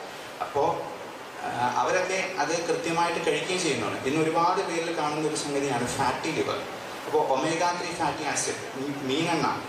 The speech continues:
അവിടെ സൂപ്പർ മാർക്കറ്റിലൊക്കെ യഥേഷ്ടം കിട്ടുന്നതാണ്. നമ്മുടെ നാടുകളിലൊക്കെ അത് കൂടുതൽ പ്രിവലന്റ് ആയിട്ട് വരുന്നതേ ഉള്ളൂ. നമ്മുടെ ആൾക്കാർക്ക് അതിനെക്കുറിച്ചിട്ടുള്ള നോളജ് കുറവാണ്,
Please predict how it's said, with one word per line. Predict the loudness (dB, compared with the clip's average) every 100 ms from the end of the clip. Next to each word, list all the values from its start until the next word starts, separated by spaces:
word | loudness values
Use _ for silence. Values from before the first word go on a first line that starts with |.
| -2
അവിടെ | 0 2
സൂപ്പർ | 2 2 2 2
മാർക്കറ്റിലൊക്കെ | 4 4 2 -2 -2 -2
യഥേഷ്ടം | 0 2 2 2 2
കിട്ടുന്നതാണ്. | 2 2 2 2 -2 -6 -8 -4
നമ്മുടെ | 0 2 4
നാടുകളിലൊക്കെ | 4 4 0 0 0
അത് | 2 0
കൂടുതൽ | 2 2 4 2 0 -2 -8 -2
പ്രിവലന്റ് | 2 2 2 2
ആയിട്ട് | 4 4 4
വരുന്നതേ | 4 4 4 2 2
ഉള്ളൂ. | 2 0 -4 -6 -8
നമ്മുടെ | -2 2 2
ആൾക്കാർക്ക് | 2 2 0
അതിനെക്കുറിച്ചിട്ടുള്ള | 2 0 2 2 2 0 0 2 2 2 2
നോളജ് | 2 4 2 0
കുറവാണ്, | 2 2 4 4 2 -2